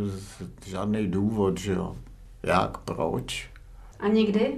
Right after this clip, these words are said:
Speaker 2: do současnosti jste se nepřiblížil k Bohu?
Speaker 1: Ne, ne, já nevím. Prostě už mi to zůstalo, že jo. Rodiče mi řekli, že Pán Bůh není.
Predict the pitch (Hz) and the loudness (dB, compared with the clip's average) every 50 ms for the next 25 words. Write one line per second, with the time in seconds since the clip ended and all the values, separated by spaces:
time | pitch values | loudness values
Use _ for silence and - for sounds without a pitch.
0 | 214 208 208 202 - 233 220 220 - 226 220 - 233 220 220 214 - - 220 220 | -2 -2 -2 0 0 0 0 2 2 0 -2 0 0 0 0 0 0 -2 -2 -2
1 | - - - 208 202 - 208 214 208 208 202 202 202 - 220 208 202 196 196 196 | -2 -4 -6 -6 -4 -4 -2 0 0 0 0 0 0 0 0 0 0 0 0 2
2 | 196 190 185 - - - - - - - - - - - - - - 185 196 196 | 2 2 0 0 0 -4 -6 -10 -12 -16 -16 -16 -16 -16 -14 -10 -4 0 2 2
3 | 196 196 196 208 - - - - - - - - - - - - - - - 101 | 2 4 2 2 0 0 -4 -10 -14 -16 -16 -16 -16 -16 -18 -16 -6 0 4 6
4 | 98 92 90 90 92 92 95 95 92 92 90 87 92 98 - - - - - - | 8 8 8 6 6 4 4 2 2 0 -2 -4 -6 -12 -16 -18 -18 -18 -18 -18
5 | - - - - - - - 120 120 110 104 90 76 73 76 76 76 - - - | -18 -18 -18 -18 -10 0 2 4 4 6 4 2 2 0 -4 -6 -6 -8 -10 -12
6 | - - - - - - - - - - - - - 104 - - 131 123 123 123 | -14 -18 -18 -18 -20 -20 -20 -20 -20 -20 -6 -4 -2 -2 2 6 6 6 6 6
7 | - 117 107 - 120 104 90 107 107 98 - - - 113 117 113 98 98 98 98 | 4 4 4 6 4 4 4 2 0 -2 0 4 6 6 8 8 6 6 6 6
8 | 101 98 90 85 82 80 85 82 87 98 98 - - - 98 101 104 101 98 101 | 4 4 4 4 4 2 0 0 0 0 -2 -2 -2 0 4 6 6 6 6 6
9 | 95 92 - - 113 104 95 98 92 - - 98 92 95 98 95 98 92 87 87 | 2 2 0 -2 -2 0 0 -2 -2 2 4 6 6 6 6 4 4 4 6 6
10 | 90 90 90 98 104 - | 6 6 4 4 2 0